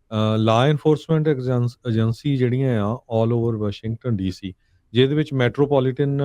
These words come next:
ਪੁਲਿਸ ਡਿਪਾਰਟਮੈਂਟ ਆ, ਉਹ ਕਹਿੰਦੇ ਵੀ ਅਸੀਂ ਨੈਸ਼ਨਲ ਗਾਰਡ ਦੇ ਨਾਲ ਰਲ ਕੇ ਇਸ ਵੇਲੇ ਕੰਮ ਕਰ ਰਹੇ ਆ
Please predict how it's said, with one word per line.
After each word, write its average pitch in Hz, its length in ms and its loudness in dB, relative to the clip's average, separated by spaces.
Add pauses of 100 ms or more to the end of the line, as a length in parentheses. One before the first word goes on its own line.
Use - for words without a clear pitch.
(120)
ਪੁਲਿਸ 123 280 -2
ਡਿਪਾਰਟਮੈਂਟ 127 600 -2
ਆ, 139 120 -2 (400)
ਉਹ 131 140 -2
ਕਹਿੰਦੇ 139 200 0
ਵੀ 147 220 2
ਅਸੀਂ 123 200 -4
ਨੈਸ਼ਨਲ 117 440 -2
ਗਾਰਡ 110 280 0
ਦੇ 113 140 -4
ਨਾਲ 107 340 -2
ਰਲ 113 220 2
ਕੇ 98 280 -6 (400)
ਇਸ 120 220 -2
ਵੇਲੇ 110 160 0
ਕੰਮ 104 240 -4
ਕਰ 95 200 -4
ਰਹੇ 135 220 0
ਆ 127 100 -2